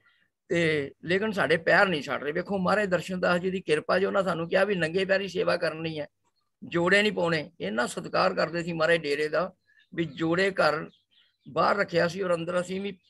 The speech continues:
ਨੰਗੇ ਪੈਰੀ ਸੇਵਾ ਕਰਦੇ, ਸਰਦੀ ਹੋਵੇ ਤੇ ਭਾਵੇਂ ਗਰਮੀ ਹੋਵੇ। ਤੇ ਸਾਡੇ ਪੈਰ ਨਾ ਸੜਦੇ ਸੀ ਤੇ ਨਾ ਕਦੀ ਠਰਦੇ ਸੀ,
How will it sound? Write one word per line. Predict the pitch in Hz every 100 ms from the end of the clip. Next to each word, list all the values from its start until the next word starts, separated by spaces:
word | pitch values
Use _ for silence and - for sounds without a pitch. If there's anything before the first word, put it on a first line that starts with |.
| -
ਨੰਗੇ | 160 185 202
ਪੈਰੀ | 190 190
ਸੇਵਾ | 175 151 160
ਕਰਦੇ, | 151 139 160
ਸਰਦੀ | 160 135 139 190
ਹੋਵੇ | 208 180 202 - _ _ _
ਤੇ | 170
ਭਾਵੇਂ | 170 165 147
ਗਰਮੀ | 147 139 139 143
ਹੋਵੇ। | 127 110 - - - - _ _ - _ -
ਤੇ | 175
ਸਾਡੇ | 180 175
ਪੈਰ | 208 180 196
ਨਾ | 202 202 190
ਸੜਦੇ | 160 156 175 233
ਸੀ | 226 226 - -
ਤੇ | 180
ਨਾ | 165 170
ਕਦੀ | 175 180
ਠਰਦੇ | 175 156 139 127 127
ਸੀ, | 110